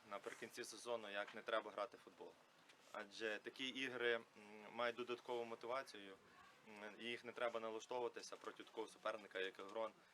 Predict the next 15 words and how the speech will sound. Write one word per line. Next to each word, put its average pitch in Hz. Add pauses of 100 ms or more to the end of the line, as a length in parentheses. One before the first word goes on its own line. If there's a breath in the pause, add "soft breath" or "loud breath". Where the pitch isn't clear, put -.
(200 loud breath)
Вони 98
є 104
там 92
чемпіони 120
області, 110
є 110
лідерами 107
нашого 101
чемпіонату. 98 (560 loud breath)
Має 120
бути 123
якась 117
спортивна 117
злість 123
і, 95